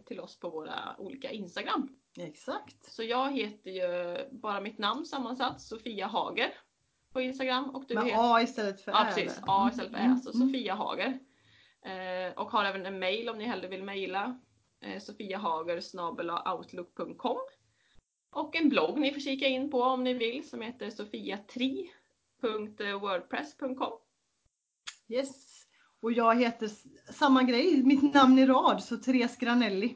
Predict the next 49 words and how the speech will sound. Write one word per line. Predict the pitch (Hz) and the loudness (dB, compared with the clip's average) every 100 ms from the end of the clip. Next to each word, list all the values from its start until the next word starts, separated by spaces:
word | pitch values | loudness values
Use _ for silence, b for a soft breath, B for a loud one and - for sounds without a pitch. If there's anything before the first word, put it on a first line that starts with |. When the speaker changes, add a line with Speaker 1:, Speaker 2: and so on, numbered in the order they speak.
| - | -2
Speaker 2:
Precis | 254 - 302 294 | -4 2 2 2
som | 285 | 6
Speaker 1:
Det | 269 | 8
är | |
bra, | 262 269 | 10 8
enkelt | 233 202 196 190 | 6 2 -4 -2
att | |
komma | - - | 0 6
Speaker 2:
Ja, | 262 285 294 | 10 12 12
Speaker 1:
ihåg. | 285 | 10
Speaker 2:
men | 285 262 | 6 6
exakt, | 262 277 277 - - _ _ 247 | 6 6 2 0 -16 _ _ -8
exakt. | 240 254 - - B B B B B | -4 -4 -4 -10 B B B B B
Eh, | 254 262 254 254 247 240 233 - - | 4 6 6 6 4 4 0 -4 2
och | 262 269 - 262 | 2 4 4 8
mail | 262 254 285 | 10 8 6
är | 277 269 240 | 6 6 6
samma | 247 240 233 | 2 2 4
där, | 226 262 208 220 269 | 4 6 6 4 2
Therese | 269 262 254 - | 4 4 4 2
men | 240 240 - | 4 4 4
punkt | 277 320 - - | 6 8 8 2
Granelli. | 202 180 214 202 - | -4 -4 -6 -10 -8
Så | 214 | -2
en | |
Speaker 1:
Okej. | 214 269 | 2 6
Speaker 2:
punkt | 262 247 | 4 4
emellan. | 240 196 175 | 0 0 -4
Speaker 1:
Mm. | - | -6
Speaker 2:
Och | 214 | -10
så | - | -8
at | 220 214 | -8 -8
gmail | 190 226 220 202 180 175 | -4 -2 -2 -2 -6 -8
punkt | 190 - | -10 -8
com. | 170 - - b b b b b | -10 -12 -20 b b b b b
Eh, | 185 196 | -4 -2
jag | 202 226 | 2 4
har | 254 | 4
även | 254 269 226 | 4 4 2
ett | 220 - | -2 -2
företag | 277 247 170 190 208 262 294 | 0 2 0 -2 -2 -2 2
som | 262 | 2
heter | 247 233 | 2 -2
Granelli | 220 214 214 208 | -2 -2 -2 -4
Sports, | - - 190 269 339 - | -6 -4 0 0 -2 -8
där | 226 208 214 208 | -6 2 4 6
jag, | 208 202 202 196 | 4 4 2 2
eh, | |
ja, | 202 202 196 208 - | 0 0 0 -4 -8